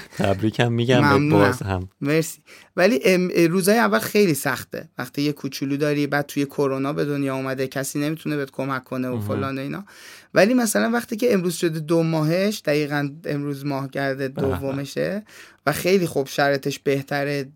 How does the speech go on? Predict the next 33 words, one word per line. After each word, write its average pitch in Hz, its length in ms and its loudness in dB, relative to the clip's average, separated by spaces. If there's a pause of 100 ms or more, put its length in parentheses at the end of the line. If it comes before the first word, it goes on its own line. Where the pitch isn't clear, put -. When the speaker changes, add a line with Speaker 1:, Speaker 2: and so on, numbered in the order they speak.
Speaker 2:
یه 147 180 2
جونی 151 380 -2
گرفته، 139 580 0
Speaker 1:
مهم. - 80 -2
Speaker 2:
به 139 80 0
قول 135 200 0
معروف 135 280 -2
یه 147 120 -2
گردنی 135 640 -2
گرفته 139 480 -2
و 123 60 2
Speaker 1:
مهم. 101 140 -2
Speaker 2:
فلان. 143 240 0 (320)
از 156 220 2
اون، 165 260 2
اه... 143 300 0 (500)
به 139 80 -2
قول 135 200 0
معروف 135 400 -2
چیز 135 260 -4
در 139 180 0
اوم-، 139 120 -2
آب 147 260 0
و 139 80 0
گل 139 220 -2
در 135 180 -2
اومده. 151 520 -2 (300)
امروز 185 420 2
میگی 202 220 0
که 233 240 4
خب 208 340 4
اوکی، 196 380 4
چقدر 208 400 4